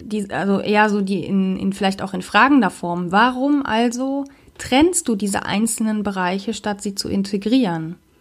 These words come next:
Und warum siehst du in Zeit für Entspannung die Arbeit an dir selbst, an deinem inneren Wachstum,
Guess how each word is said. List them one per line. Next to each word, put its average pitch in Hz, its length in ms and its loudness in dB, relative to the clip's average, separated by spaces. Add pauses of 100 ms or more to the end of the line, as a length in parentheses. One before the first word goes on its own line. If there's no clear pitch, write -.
(400)
Und 190 220 2
warum 247 560 6
siehst 226 400 -2
du 240 160 2
in 214 240 -2
Zeit 220 280 2
für - 140 -6
Entspannung 208 840 0
die 208 180 -2
Arbeit 214 300 4
an 202 120 2
dir 196 120 6
selbst, 185 520 -2
an 196 100 0
deinem 196 300 2
inneren 202 400 2
Wachstum, 233 680 0